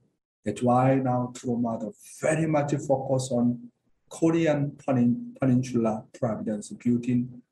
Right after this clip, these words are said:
North Korea and South Korea. My dear brothers and sisters, just now Mother mentioned that the dawn of the new history is growing brighter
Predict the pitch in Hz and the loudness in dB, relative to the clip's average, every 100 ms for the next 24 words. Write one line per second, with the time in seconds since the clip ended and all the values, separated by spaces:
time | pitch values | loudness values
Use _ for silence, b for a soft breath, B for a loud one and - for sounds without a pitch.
0 | - 123 123 127 - 117 117 110 113 - | -4 0 0 -2 -4 -2 0 -2 -4 -2
1 | 107 110 - - 107 104 - _ _ _ | -4 -4 -10 -8 -6 -6 -10 _ _ _
2 | _ _ _ _ _ - 113 113 110 113 | _ _ _ _ _ -2 0 0 -2 2
3 | 123 123 123 120 120 - 117 110 - 101 | 2 2 2 0 0 -2 -4 -6 -8 -12
4 | 101 - 120 - 123 120 117 110 127 135 | -10 -4 -4 0 0 2 0 0 2 2
5 | 139 139 139 139 131 131 113 101 - _ | 0 0 0 -2 -2 -2 -2 -4 -8 _
6 | _ _ - 113 110 123 131 160 175 160 | _ _ -6 -6 -4 0 2 2 0 0
7 | 143 135 135 127 143 131 - 135 131 131 | 0 0 0 0 -2 -4 -2 -2 -2 -4
8 | 123 127 - 135 127 131 135 - 131 143 | -6 -6 -6 -4 -2 -2 -4 -8 -8 -6
9 | 165 - - | -6 -8 -12